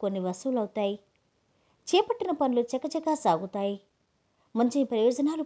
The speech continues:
పొందుతారు. బంధుమిత్రులతో సత్సంబంధాలు కొనసాగుతాయి. కుటుంబంలో ఆదరణ, ఆప్యాయతలు పెరుగుతాయి. కొత్త స్నేహాలు, పరిచయాలు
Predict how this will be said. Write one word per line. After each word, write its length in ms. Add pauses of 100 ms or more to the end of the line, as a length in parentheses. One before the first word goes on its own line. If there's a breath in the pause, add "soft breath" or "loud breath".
పొందుతారు. 520 (880)
బంధుమిత్రులతో 920
సత్సంబంధాలు 800 (100)
కొనసాగుతాయి. 680 (880)
కుటుంబంలో 540
ఆదరణ, 440 (200)
ఆప్యాయతలు 520 (100)
పెరుగుతాయి. 480 (760)
కొత్త 240
స్నేహాలు, 560 (100)
పరిచయాలు 540